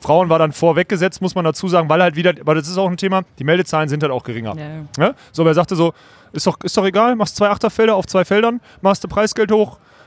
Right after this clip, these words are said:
Speaker 1: äh, machst du die zweite Tour besser, ja? Äh, als Anschlusstour machst du da, muss Mindestanforderungen wie jetzt hier Norderney oder auch, äh, oder was auch immer, Borkum oder, oder auch die, dieser Urlaubsguru Cup in, in Köln und, und, und, und in Münster jetzt. Das sind die Mindestanforderungen.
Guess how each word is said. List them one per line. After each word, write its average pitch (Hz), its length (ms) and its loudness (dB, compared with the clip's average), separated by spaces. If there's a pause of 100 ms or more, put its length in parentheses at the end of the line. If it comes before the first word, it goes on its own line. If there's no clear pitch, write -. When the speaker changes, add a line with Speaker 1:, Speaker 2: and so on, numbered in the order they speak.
(120)
Speaker 1:
äh, 175 140 6
machst 180 240 0
du 202 60 -2
die 180 80 -4
zweite 180 280 0
Tour 226 200 -2
besser, 233 340 0 (320)
ja? 202 240 0 (300)
Äh, 175 320 4
als 185 160 -2
Anschlusstour 196 640 -2 (280)
machst 165 200 -2
du 190 60 0
da, 165 260 6
muss 170 240 -2
Mindestanforderungen 185 920 0
wie 170 100 2
jetzt 170 180 2
hier 175 200 2
Norderney 165 520 2
oder 160 160 4
auch, 156 240 0
äh, - 20 -8
oder 151 500 0
was 170 140 0
auch 165 80 0
immer, 190 240 2
Borkum 185 460 0
oder, 147 260 4
oder 151 120 4
auch 151 260 2
die, 151 180 -2
dieser 147 240 0
Urlaubsguru 175 560 0
Cup 170 240 0
in, 151 100 -4
in 156 140 -6
Köln 185 340 0
und, 175 140 -4
und, 160 160 -4
und, 151 380 -8 (260)
und 165 140 0
in 160 80 4
Münster 208 280 0
jetzt. 190 320 0 (100)
Das 165 120 2
sind 175 80 2
die 165 80 2
Mindestanforderungen. 214 800 0